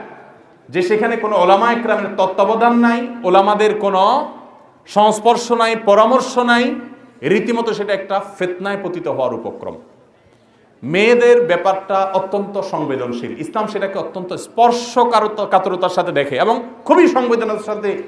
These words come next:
শীলতার সাথে ডিল করার কথা বলে। এজন্য কোনো অবস্থাতে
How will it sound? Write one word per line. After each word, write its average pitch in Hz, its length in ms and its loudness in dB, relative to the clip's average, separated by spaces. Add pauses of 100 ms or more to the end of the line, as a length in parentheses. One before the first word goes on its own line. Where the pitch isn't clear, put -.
(200)
শীলতার 214 340 -2
সাথে 196 220 -2
ডিল 185 200 -4
করার 160 180 0
কথা 143 200 -2
বলে। 117 160 -6
এজন্য 185 500 -2 (680)
কোনো 202 160 4
অবস্থাতে 214 640 0